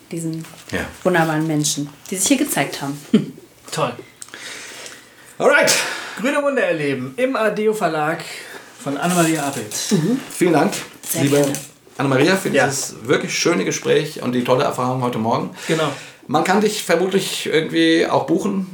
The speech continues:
Speaker 2: ähm, als
Speaker 1: Das kann man, ja.
Speaker 2: Visionsbesucher,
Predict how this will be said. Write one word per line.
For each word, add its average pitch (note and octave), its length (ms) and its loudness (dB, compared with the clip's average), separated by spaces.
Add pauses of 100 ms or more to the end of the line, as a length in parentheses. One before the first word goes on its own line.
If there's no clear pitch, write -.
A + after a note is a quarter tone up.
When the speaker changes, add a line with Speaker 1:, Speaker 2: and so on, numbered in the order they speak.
(120)
Speaker 2:
ähm, C#3 420 0
als - 960 -2
Speaker 1:
Das A3 100 -2
kann C#3+ 180 2
man, D#3 160 0
ja. D#3 80 0
Speaker 2:
Visionsbesucher, C3 2000 0